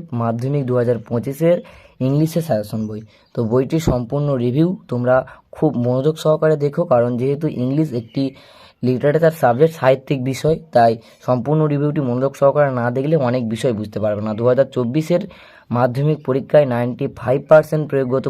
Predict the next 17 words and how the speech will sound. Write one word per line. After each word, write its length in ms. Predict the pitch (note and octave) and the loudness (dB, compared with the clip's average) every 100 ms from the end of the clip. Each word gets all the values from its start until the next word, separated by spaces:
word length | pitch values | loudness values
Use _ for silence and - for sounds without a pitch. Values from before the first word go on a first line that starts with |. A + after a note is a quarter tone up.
| - | 2
কমন 240 | B2+ C#3 D#3 | 2 2 -2
এসেছিল 340 | C#3 C#3+ D#3 D#3+ F3 - - _ A#2+ | -2 -4 -2 0 -2 -6 -20 _ -2
এই 60 | C3 | 0
বইটি 260 | B2 C3 C#3+ D3 | 2 0 0 -2
থেকে, 180 | D3 E3+ - | 0 -2 -4
এমনকি 280 | A#2+ C3+ D3 D3+ | -2 -2 0 2
রাইটিং 340 | A#2+ B2+ E3+ F3 | 4 4 0 4
পার্টও 220 | D#3+ D#3+ D#3+ | 4 4 0
কমন 180 | A2+ A2+ | -2 -2
এসেছিল। 240 | A2 G#2 G#2+ G#2+ | -4 -8 -10 -2
বইটির 260 | C3 D3 D#3 A#2 | -2 -2 -6 -2
যে 60 | B2+ G#2+ | -2 0
বিশেষ 220 | C3+ F3+ F3 A#2+ | -2 -2 0 0
আকর্ষণ 340 | B2+ C3 D3+ C#3+ | 0 -2 -2 0
রয়েছে 200 | C#3 C#3 | 0 0
সেটি 200 | C#3 B2+ C#3+ | -2 -4 0
হলো 140 | D3 | 4